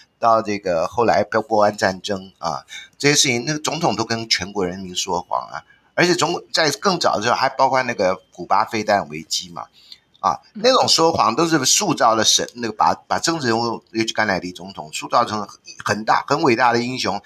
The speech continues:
Speaker 1: 他就没告诉你真相，就是他跟苏联做了一个交换啊，这是后来，当时其实有人也知道，那后来有些回忆录就更清楚，就他当时要求古巴撤掉飞-，那苏联的飞弹嘛，然后呢，他就撤掉土耳其的飞弹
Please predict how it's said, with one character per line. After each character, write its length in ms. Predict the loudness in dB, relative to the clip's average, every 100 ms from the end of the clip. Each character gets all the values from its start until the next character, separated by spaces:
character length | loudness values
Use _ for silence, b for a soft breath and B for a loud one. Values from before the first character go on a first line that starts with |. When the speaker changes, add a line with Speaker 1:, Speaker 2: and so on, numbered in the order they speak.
| B B
Speaker 1:
他 120 | -4
就 40 |
没 140 | 0 2
告 180 | 2 2
诉 80 |
你 120 | 0 0
真 260 | 0 0
相， 260 | 0 0 0
就 160 | 0
是 220 | 0 -2 -2
他 320 | 0 0 -2 B B B
跟 220 | -4 0
苏 240 | 0 0 2
联 180 | 0
做 160 | 0 0
了 60 | 0
一 40 |
个 80 | -2
交 280 | 0 2 2
换 280 | 0 -4 -8 b -8
啊， 100 | -2
这 120 | 0
是 80 | 2
后 220 | 2 2
来， 320 | 4 2 0 -6 _ _
当 220 | 0 0
时 100 | 0
其 160 | -2 -4
实 120 | -2
有 100 | -4
人 140 | -4
也 160 | -10 -10
知 200 | -8 -4
道， 220 | 0 0
那 120 | 0 0
后 180 | 2
来 140 | 2 2
有 160 | 0
些 100 | -4
回 180 | -6 -4
忆 80 | -4
录 140 | -8
就 100 | -12
更 200 | -16 -12
清 280 | -8 -8 -8
楚， 220 | -12 -14 -16 B B -4
就 100 | 0
他 140 | 2
当 260 | 2 2 2
时 400 | 0 0 -4 -6
要 220 | 0 2
求 160 | 4 0
古 180 | 0 0
巴 160 | 2
撤 180 | 2 0
掉 200 | 0 0
飞-， 240 | -2 -10 _
那 100 | -10
苏 220 | -8 -6
联 160 | -8 -10
的 80 |
飞 160 | -12 -10
弹 260 | -4 -4 -6
嘛， 60 | -18 _ B B
然 160 | 2 4
后 80 |
呢， 160 | 4 2
他 240 | 2 0
就 100 | 0
撤 220 | 0 0 2
掉 180 | 2
土 200 | 0 -4
耳 100 | -6
其 180 | -4 -6
的 80 | -8
飞 180 | -14 -14
弹 220 | -12